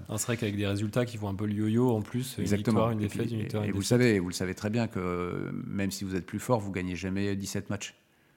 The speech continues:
Speaker 2: de suite. Euh, il y a aucune, même, voilà, Paris qui est
Speaker 1: Ça,
Speaker 2: au-dessus
Speaker 1: c'est
Speaker 2: de
Speaker 1: pas
Speaker 2: tout,
Speaker 1: beaucoup.
Speaker 2: perd des matchs. Donc, euh, donc les Girondins qui sont pas plus forts, hein, parce qu'on l'a vu sur la première partie de saison, on va pas gagner les dix-sept matchs qui restent. Bon, voilà.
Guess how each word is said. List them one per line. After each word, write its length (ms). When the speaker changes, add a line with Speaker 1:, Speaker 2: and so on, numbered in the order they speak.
Speaker 2:
de 80
suite. 340
Euh, 40
il 60
y 40
a 60
aucune, 380
même, 200
voilà, 200
Paris 300
qui 100
est 20
Speaker 1:
Ça, 60
Speaker 2:
au-dessus 120
Speaker 1:
c'est 60
Speaker 2:
de 40
Speaker 1:
pas 80
Speaker 2:
tout, 80
Speaker 1:
beaucoup. 60
Speaker 2:
perd 160
des 80
matchs. 240
Donc, 220
euh, 160
donc 180
les 80
Girondins 320
qui 60
sont 100
pas 120
plus 200
forts, 360
hein, 60
parce 140
qu'on 100
l'a 140
vu 120
sur 120
la 60
première 240
partie 240
de 40
saison, 280
on 40
va 80
pas 140
gagner 200
les 80
dix-sept 340
matchs 200
qui 140
restent. 240
Bon, 60
voilà. 140